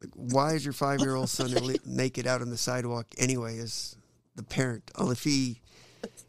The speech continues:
Speaker 1: you're not wearing a diaper at five. My kids are in college, so I don't even remember any of this stuff.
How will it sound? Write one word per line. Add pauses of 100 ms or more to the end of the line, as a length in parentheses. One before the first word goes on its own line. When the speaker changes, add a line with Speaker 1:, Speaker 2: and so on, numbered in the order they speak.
(120)
Speaker 1:
you're
not
wearing
a
diaper
at
five.
My
kids
are
in
college,
so
I (200)
don't
even
remember
any
of
this
stuff.